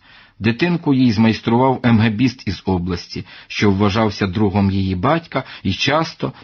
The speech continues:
буваючи у відрядженнях до Круглика, ночував у Начміла. Шолом Обрізанчик живе в Тель-Авіві.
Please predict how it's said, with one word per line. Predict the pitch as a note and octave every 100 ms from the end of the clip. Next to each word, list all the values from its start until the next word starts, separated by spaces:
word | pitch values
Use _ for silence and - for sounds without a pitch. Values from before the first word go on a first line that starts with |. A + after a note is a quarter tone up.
| -
буваючи | G2 G#2+ A#2+ A2 G#2 G#2
у | G2
відрядженнях | G2+ G2+ A#2 G#2 G2+ G2+ F#2+
до | F#2+
Круглика, | - A#2 D3 C3+ B2 A#2+ A#2 - -
ночував | G#2 - G2+ A2+ A2+ G#2
у |
Начміла. | G#2 G2+ - G2 F#2 F2 - _ _ - - -
Шолом | - F3 A3 A#3
Обрізанчик | D#3 B2 A2 D3 D#3+ - A2
живе | F#2 G#2 B2+
в |
Тель-Авіві. | - A#2+ A2 F#2+ F#2+ F#2 F2+